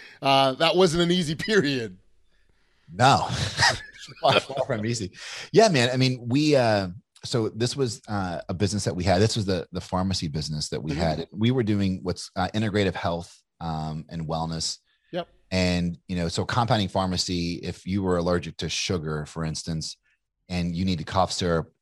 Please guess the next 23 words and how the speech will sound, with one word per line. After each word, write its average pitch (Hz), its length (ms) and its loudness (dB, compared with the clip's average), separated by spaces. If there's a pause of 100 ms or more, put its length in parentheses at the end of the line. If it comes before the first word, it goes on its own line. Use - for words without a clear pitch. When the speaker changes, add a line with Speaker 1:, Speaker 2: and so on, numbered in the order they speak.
(140)
Speaker 2:
the - 200 -10
doctor 95 300 4
could 76 140 -12
call 87 180 -4
in 80 60 -4
prescription 80 640 -4
and 80 140 -2
they 80 100 0
would 80 140 -2
change 80 340 -4
the 78 60 -4
sugar 87 420 0
for, 76 540 -4
you 78 120 -8
know, 73 320 -2
stevia 76 560 -4
or 69 100 -6
something, 69 360 -8
and 73 100 -2
then 73 120 -2
you 73 160 -6
make 73 220 -4
that. 67 220 -8